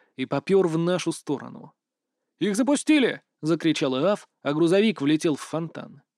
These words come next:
Мы проскочили мимо него и побежали дальше, по улице, мимо банков и отелей, туда, где громко шумели мчащиеся роботизированные автомобили. За один квартал произошло два лобовых и столкновения автобуса и бетономешалки на перекрёстке.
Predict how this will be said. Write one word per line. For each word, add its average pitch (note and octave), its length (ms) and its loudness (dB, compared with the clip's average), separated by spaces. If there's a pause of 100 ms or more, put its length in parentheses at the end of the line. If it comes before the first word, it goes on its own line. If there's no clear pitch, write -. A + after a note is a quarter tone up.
(380)
Мы D#3+ 160 0
проскочили E3 520 0
мимо D#3+ 260 0
него D#3 280 2
и D3+ 100 4
побежали D3+ 420 0
дальше, D#3+ 460 -4
по D3 120 -4
улице, D#3+ 440 0
мимо C3+ 260 -6
банков D3 520 -4
и - 20 -2
отелей, C#3+ 600 -2 (300)
туда, A3+ 300 2
где F#3+ 180 2
громко G3 380 0
шумели G3 380 2
мчащиеся F3 720 0
роботизированные D3+ 840 0
автомобили. C#3 720 -6 (640)
За C#3 240 2
один A#3 220 4
квартал G3+ 420 4
произошло E3+ 520 2
два E3+ 200 2
лобовых F3+ 520 2 (180)
и D3 80 -4
столкновения F3 680 0
автобуса F#3 460 0
и F3 100 4
бетономешалки F3 760 -2
на F3 100 0
перекрёстке. E3 800 -6